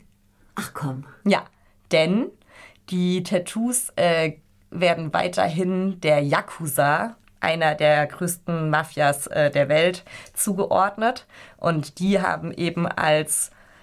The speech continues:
Speaker 2: ich würde sagen, auch als, äh, Männlichkeitsbeweis meistens ihren ganzen, ähm, Rücken mit einer alten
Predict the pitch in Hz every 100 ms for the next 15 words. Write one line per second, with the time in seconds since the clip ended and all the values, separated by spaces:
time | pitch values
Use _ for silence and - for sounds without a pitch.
0 | _ 170 190 170 156 143 151 156 156 -
1 | 151 - 143 147 143 - - 143 139 135
2 | 143 - - - 147 156 180 175 - -
3 | 151 147 - 156 143 147 156 170 - -
4 | - - 147 143 - - 151 - 160 151
5 | 143 185 151 - 156 147 - - 160 147
6 | 143 143 139 180 180 151 143 139 - 147
7 | 143 143 - 147 - 147 147